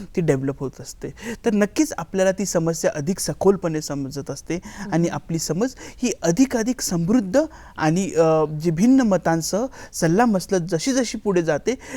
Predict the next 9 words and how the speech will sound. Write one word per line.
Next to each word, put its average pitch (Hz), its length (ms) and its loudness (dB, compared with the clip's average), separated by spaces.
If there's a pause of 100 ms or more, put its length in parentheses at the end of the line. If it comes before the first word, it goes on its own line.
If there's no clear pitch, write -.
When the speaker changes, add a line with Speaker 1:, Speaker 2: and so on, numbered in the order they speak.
(140)
Speaker 1:
तसतसे 240 380 -2
सत्याचे 165 600 -2 (340)
विविध 175 280 2
प्रकारचे 156 520 -2
जे 151 160 -2
स्तर 202 360 0
आहेत 165 200 -2 (100)
ते 170 40 0
आपल्यासमोर 151 500 -6